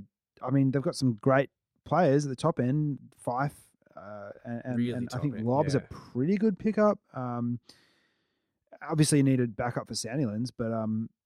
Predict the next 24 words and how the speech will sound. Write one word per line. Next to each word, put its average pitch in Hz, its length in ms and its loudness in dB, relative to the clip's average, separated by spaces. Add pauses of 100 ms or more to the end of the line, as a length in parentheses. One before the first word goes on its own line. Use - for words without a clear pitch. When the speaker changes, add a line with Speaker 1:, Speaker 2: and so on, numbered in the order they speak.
(140)
Speaker 2:
Yeah, 107 320 -6
Speaker 1:
I - 60 -2
don't 165 80 2
know. 151 180 4
Speaker 2:
they 131 60 0
got, 156 220 -4
Speaker 1:
I, - 80 -12
Speaker 2:
they 135 80 -8
got 156 120 -4
their 127 100 -4
big 123 220 -10
boy 113 300 -2
Sean 110 460 -10
Darcy, 110 560 -10
who 120 140 -8
looks 104 180 -12
pretty 107 180 -14
good, 104 140 -10
but 127 100 0
he's - 0 -
Speaker 1:
Yes. 117 120 -6
Speaker 2:
still 92 500 -6
very 98 240 -10
new. 110 420 -8